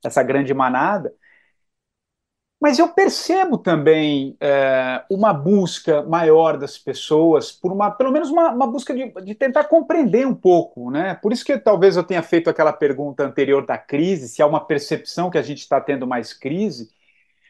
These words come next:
Mas eu, eu, eu, eu, eu vejo, é, claro, a gente tá falando do, do, do, do Vedanta, né? Que é um,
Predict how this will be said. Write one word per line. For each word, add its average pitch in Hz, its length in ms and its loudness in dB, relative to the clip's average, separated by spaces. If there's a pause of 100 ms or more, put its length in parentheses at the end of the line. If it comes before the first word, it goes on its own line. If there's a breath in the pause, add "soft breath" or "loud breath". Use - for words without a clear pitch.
(140)
Mas 247 200 0
eu, 370 160 0
eu, 302 240 0
eu, 247 160 0
eu, 226 220 0
eu 226 200 2
vejo, 226 360 2
é, 123 280 -4
claro, 208 240 2
a - 20 -4
gente 160 140 -8
tá 202 120 2
falando 185 300 -2
do, 151 200 -6
do, 131 340 -6
do, 120 200 -10
do 117 120 -10
Vedanta, 139 600 0
né? 165 260 -8
Que - 160 -10
é 113 40 -4
um, 117 260 -10